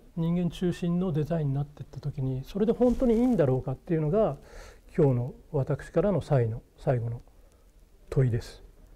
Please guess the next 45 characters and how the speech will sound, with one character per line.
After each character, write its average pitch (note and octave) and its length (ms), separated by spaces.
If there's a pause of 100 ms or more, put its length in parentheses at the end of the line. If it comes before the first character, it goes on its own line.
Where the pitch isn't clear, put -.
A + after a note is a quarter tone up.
(1200)
え B2 1500
ー、 - 60
本 F#3+ 160
当 G3 80
は F#3 80
ね、 G3 140
も F3+ 100
っ G3 60
と - 100
い C3 60
ろ C#3+ 100
ん D#3 60
な D3+ 80
人 F3+ 160
の D#3+ 80
こ D3 80
と B2+ 100
を A2+ 160 (100)
今 B2+ 120
日 A#2 80
は B2+ 80
お - 40 (120)
話 C3 100
し - 40
し - 40
た - 80
か C3 80
っ - 60
た B2+ 100
ん A2+ 60
で A2 80
す - 80
け A#2 60
れ A#2+ 80
ど A#2+ 60
も、 B2+ 180
時 C3 120
間 C3+ 180
も C3+ 100
限 C3+ 200
ら C#3 80
れ B2+ 80
る A#2+ 100
中 B2+ 220
で、 A2 160